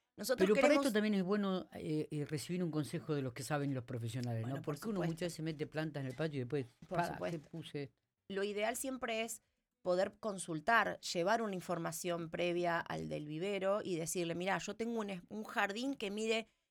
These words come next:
Speaker 1: diez metros de ancho por diez metros de largo. Decime qué especie adecuada puedo ubicar ahí que me produzca sombra, pero que a su vez no me tape todo el sol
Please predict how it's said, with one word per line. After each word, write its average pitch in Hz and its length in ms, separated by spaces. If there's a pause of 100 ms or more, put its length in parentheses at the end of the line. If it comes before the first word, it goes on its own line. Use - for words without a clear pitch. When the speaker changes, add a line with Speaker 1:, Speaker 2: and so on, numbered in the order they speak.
Speaker 1:
diez 247 220
metros 247 320
de 233 80
ancho 269 640 (320)
por 208 240
diez 220 240
metros 220 300
de 190 80
largo. 160 260
Decime 240 360
qué 240 100
especie 247 500
adecuada 175 640
puedo 214 240
ubicar 226 340
ahí 226 180
que 240 140
me 220 120
produzca 190 460
sombra, 294 440
pero 208 200
que 202 80
a - 20
su 214 120
vez 240 140
no 247 300 (360)
me 214 180
tape 294 440
todo 202 400
el 180 160
sol 196 400